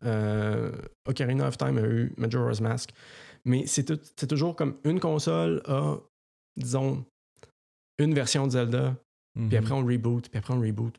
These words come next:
Speaker 1: puis... Mais les fans étaient pas contents de ça. Les
Speaker 2: Ah non ?
Speaker 1: fans voulaient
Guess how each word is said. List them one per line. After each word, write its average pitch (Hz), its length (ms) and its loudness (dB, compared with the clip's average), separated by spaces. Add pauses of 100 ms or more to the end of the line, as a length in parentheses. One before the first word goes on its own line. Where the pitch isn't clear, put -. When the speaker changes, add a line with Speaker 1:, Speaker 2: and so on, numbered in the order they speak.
Speaker 1:
puis... 110 260 -4 (140)
Mais 135 240 0 (400)
les 123 200 4
fans 143 520 0 (680)
étaient - 220 -4 (120)
pas 147 120 0
contents 135 460 -2
de 139 100 -2
ça. 127 260 -2 (560)
Les 127 60 -2
Speaker 2:
Ah 110 80 2
non ? 107 60 2
Speaker 1:
fans 165 340 2 (340)
voulaient 120 600 2